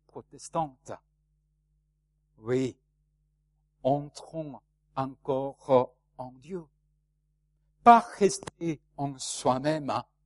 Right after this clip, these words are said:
pour que ce souffle nous donne le discernement, hein, pour que ce souffle nous donne la joie dans nos actes, comme dans nos paroles et nos pensées,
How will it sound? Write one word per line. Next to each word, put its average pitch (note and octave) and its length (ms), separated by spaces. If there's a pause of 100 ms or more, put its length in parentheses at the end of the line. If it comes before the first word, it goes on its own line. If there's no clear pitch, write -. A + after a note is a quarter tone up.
(960)
pour G3 260
que F#3+ 260
ce F#3+ 160
souffle F3 640
nous F3+ 160
donne F#3 680 (520)
le C#3 160
discernement, C3+ 880
hein, C#3+ 180 (680)
pour C4 200
que C4 120
ce A#3 200
souffle G#3 920
nous E3+ 160
donne F3+ 600 (180)
la D3 320
joie B2+ 640 (1040)
dans C3 140
nos B2+ 340
actes, C#3 420 (840)
comme G#3+ 380
dans C#3+ 160
nos C#3 160
paroles C3+ 680 (240)
et C3+ 100
nos C3 120
pensées, C3+ 760